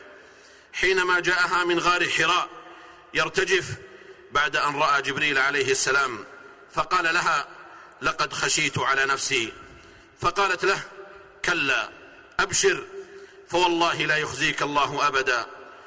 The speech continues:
والله إنك لتصل الرحم وتصدق الحديث وتحمل الكل وتكسب المعدوم وتقري الضيف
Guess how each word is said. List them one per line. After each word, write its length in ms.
والله 460
إنك 280
لتصل 500
الرحم 540
وتصدق 540
الحديث 520
وتحمل 480
الكل 520
وتكسب 520
المعدوم 760
وتقري 440
الضيف 600